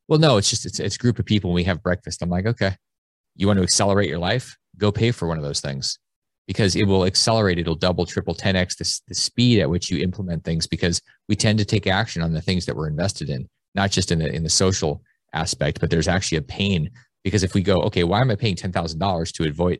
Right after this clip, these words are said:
to ignore the advice?" We, we tend to not do that. So this is,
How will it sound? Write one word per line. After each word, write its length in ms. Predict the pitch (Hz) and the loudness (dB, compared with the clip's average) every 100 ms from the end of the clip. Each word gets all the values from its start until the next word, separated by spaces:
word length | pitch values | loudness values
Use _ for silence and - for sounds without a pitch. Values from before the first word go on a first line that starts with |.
| - | -4
to 260 | 90 76 | -4 -2
ignore 340 | 87 85 90 85 | -4 -6 -4 -2
the 120 | 82 | -2
advice?" 520 | 73 92 76 - - _ _ _ _ _ 90 | -2 -2 -2 -2 -4 _ _ _ _ _ -4
We, 80 | 82 | 0
we 200 | 98 - - | 0 0 -4
tend 260 | - 131 | 2 2
to 100 | 110 | 4
not 340 | 80 85 92 - | 2 0 -2 -4
do 120 | 65 | -6
that. 300 | 62 52 - - - _ _ | -6 -6 -8 -16 -20 _ _
So 120 | - | -2
this 180 | 90 113 | 0 2
is, 180 | 101 | 0